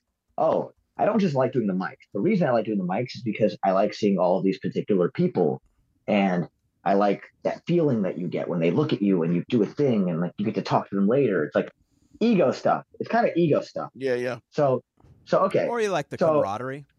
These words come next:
Speaker 3: just the, the
Speaker 1: Camaraderie.
Speaker 3: conversation.
Speaker 1: Yeah, but also, it, yeah, but so here's the thing. Now, these things are things, but they are not comedy things.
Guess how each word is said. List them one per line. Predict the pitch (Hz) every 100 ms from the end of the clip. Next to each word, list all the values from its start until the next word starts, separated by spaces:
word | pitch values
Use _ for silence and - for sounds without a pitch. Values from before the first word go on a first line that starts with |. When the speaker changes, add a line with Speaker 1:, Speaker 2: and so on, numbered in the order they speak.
| _ _ _ _ -
Speaker 3:
just | 135 -
the, | 127
the | 113
Speaker 1:
Camaraderie. | 185 185 180 175 175
Speaker 3:
conversation. | 170 175 113 123 - 127 135 _ _ _ _ _ -
Speaker 1:
Yeah, | 165 135
but | -
also, | - 151 147 147 143
it, | 135 _ -
yeah, | 139
but | 113 -
so | 147 139
here's | 214 165
the | 135 -
thing. | 151 101 _ -
Now, | 98
these | 147 190 -
things | 196 165 123 104 - - 113
are | 160 185
things, | 185 175 110 92 98 -
but | 104 -
they | 139
are | 117 107
not | 110 139 113 - _ _ _ _ _
comedy | - 185 143 92 87
things. | 95 71 -